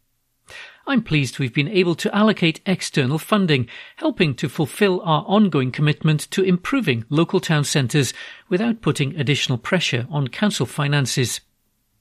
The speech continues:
The clock has now been safely transported to a specialist restoration workshop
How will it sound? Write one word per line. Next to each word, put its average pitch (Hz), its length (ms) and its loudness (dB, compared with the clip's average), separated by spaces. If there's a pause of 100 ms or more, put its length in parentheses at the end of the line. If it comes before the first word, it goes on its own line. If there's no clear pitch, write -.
(880)
The 247 80 -4
clock 139 280 0
has - 160 0
now 156 180 4
been 151 340 2
safely 165 420 0
transported 160 800 0
to 170 120 -2
a 151 40 0
specialist - 680 0
restoration 143 600 0
workshop 139 500 0